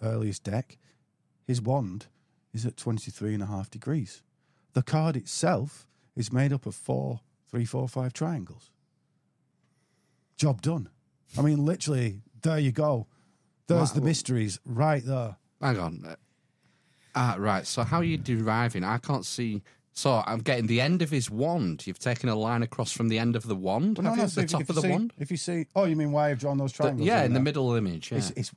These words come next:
Speaker 1: it's frankly well known that the tarot, um, is made up of four, three, four, five triangles. So I've not bothered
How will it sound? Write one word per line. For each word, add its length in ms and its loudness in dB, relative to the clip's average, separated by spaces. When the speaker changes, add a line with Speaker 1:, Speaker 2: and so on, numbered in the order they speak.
Speaker 1:
it's 260 -4
frankly 420 0
well 240 -2
known 240 -4
that 120 -10
the 60 -20
tarot, 460 -8
um, 220 -10
is 140 -18
made 160 -8
up 160 -16
of 120 -10
four, 380 -10
three, 140 -8
four, 160 -12
five 200 -10
triangles. 280 -10
So 80 -2
I've 100 -2
not 220 -2
bothered 200 -8